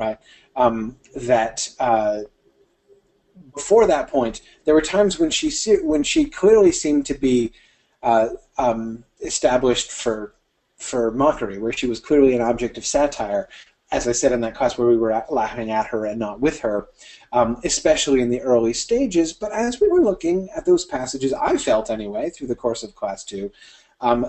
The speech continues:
that Buttercup kind of came off better than I expected. My impression upon reading it, even reading it twice, um, was that she didn't come off all that well. The more we thought about it and the more we looked at it, the more, um, the more I felt it worked, and the more sympathetic I thought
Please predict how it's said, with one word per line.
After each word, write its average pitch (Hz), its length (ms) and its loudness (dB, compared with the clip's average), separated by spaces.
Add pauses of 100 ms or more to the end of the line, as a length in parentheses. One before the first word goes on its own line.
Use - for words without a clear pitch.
that 147 200 2
Buttercup 214 420 0
kind 370 180 -6
of 415 120 -4
came 311 200 -2
off - 260 -2
better 175 220 6
than 165 140 4
I 175 80 0
expected. 170 580 -2
My 135 120 -2
impression 139 720 -2
upon 127 500 0
reading 151 380 2
it, 131 240 -8 (340)
even 147 260 0
reading 139 280 2
it - 120 -8
twice, - 720 -8 (280)
um, 131 440 0 (200)
was 147 280 2
that 139 140 2
she 139 120 -4
didn't 226 200 2
come 147 180 0
off 131 180 2
all 120 140 6
that 120 160 0
well. 117 240 2
The 131 120 -2
more 196 380 4
we 190 120 8
thought 120 260 -2
about 107 280 0
it 151 100 0
and 147 100 0
the 139 40 2
more 160 220 4
we 165 100 4
looked 135 260 0
at 107 160 -2
it, 123 180 -4
the 135 80 -4
more, 131 600 0 (420)
um, 113 420 -2 (260)
the 143 80 -2
more 139 180 4
I 120 60 -2
felt 131 240 0
it 110 120 -4
worked, 147 600 0
and 135 140 -4
the 127 40 0
more 127 260 -2
sympathetic 123 640 -4
I 117 100 0
thought 120 400 -2